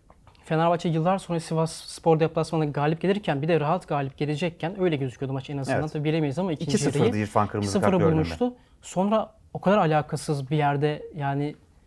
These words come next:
Speaker 1: gol tehlikesi yoktu, o hareketi yapmasına hiç lüzum yoktu. Bir anda İrfan takımı yine eksik bıraktı ve İrfan çok şanslıydı. Birkaç dakika sonra orada Arda'nın uzaktan bir şutu, Ferdi'nin sürpriz golü. Skoru üç sıfır yaptı ve biraz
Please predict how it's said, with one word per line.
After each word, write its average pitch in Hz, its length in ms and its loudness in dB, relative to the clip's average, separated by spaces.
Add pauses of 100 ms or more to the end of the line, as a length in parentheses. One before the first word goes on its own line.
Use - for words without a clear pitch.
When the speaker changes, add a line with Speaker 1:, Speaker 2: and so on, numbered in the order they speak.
(460)
Speaker 1:
gol 156 180 4
tehlikesi 151 500 -2
yoktu, 156 640 0
o 151 100 -4
hareketi 147 280 -4
yapmasına 151 340 -4
hiç - 120 -8
lüzum 156 260 2
yoktu. 147 380 0
Bir 190 60 2
anda 151 200 0
İrfan 151 340 -4 (300)
takımı 190 280 -2
yine 185 100 2
eksik - 320 -6
bıraktı 147 400 -4 (480)
ve 180 220 0 (220)
İrfan 175 280 2
çok 208 220 2
şanslıydı. 170 840 0
Birkaç 180 320 -2
dakika 170 260 -2
sonra 170 460 -2
orada 156 400 -2
Arda'nın 156 280 4
uzaktan 143 360 -2
bir 123 60 -6
şutu, - 320 -4 (360)
Ferdi'nin 151 300 2
sürpriz 147 360 -4
golü. 151 260 -2 (760)
Skoru 214 320 2
üç 214 80 -2
sıfır 202 200 0
yaptı 202 240 2
ve 208 120 2
biraz 185 320 0